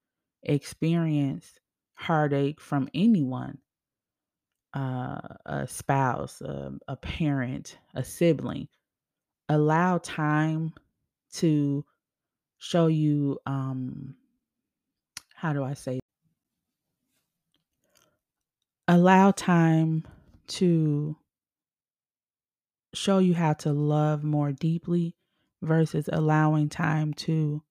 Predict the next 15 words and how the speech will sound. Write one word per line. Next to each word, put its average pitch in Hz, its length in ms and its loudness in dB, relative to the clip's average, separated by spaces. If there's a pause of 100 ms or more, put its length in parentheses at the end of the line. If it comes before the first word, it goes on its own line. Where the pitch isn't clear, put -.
(1300)
create 156 480 4
bitterness 147 760 0 (720)
and 156 640 -2
frustration 151 800 0
and 147 160 -2
anger. 156 440 0
And 147 200 -4 (400)
because 180 260 0
a 165 60 6
lot 175 240 4
of 180 60 -2
times 147 260 0
people 170 300 0
do 156 160 0
not 151 360 0